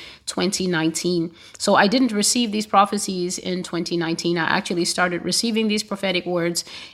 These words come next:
in twenty twenty when the Lord said to me, surprisingly, during a time of fervent prayer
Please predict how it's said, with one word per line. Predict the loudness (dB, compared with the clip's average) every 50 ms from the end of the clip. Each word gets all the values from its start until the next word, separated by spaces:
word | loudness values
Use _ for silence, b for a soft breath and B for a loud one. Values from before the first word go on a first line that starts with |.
| B
in | 0 4 4 4 4
twenty | 2 0 -2 0 0 0 0 0 -2 -2
twenty | -2 -2 -4 -4 -2 0 0 0 0 0 0 -2 0 0 0 0
when | 0 0 0
the | 2 0 0
Lord | 0 0 0 0 0
said | 2 2 2 2 0 -2 -2
to | -2 -2 0
me, | 0 0 -2
surprisingly, | -2 -4 -4 -4 -2 2 6 6 8 6 6 4 2 0 0 0 0 0 0 0 0
during | -2 -2 -4 -2 -2 -2 -2 -2
a | -6
time | -6 -2 0 0 2 0 0
of | -4 -6
fervent | -10 -10 -4 2 4 6 6 6 4 2 0 -2 -2 -6
prayer | -8 -4 0 0 2 2 2 2 0 -2 -4 -10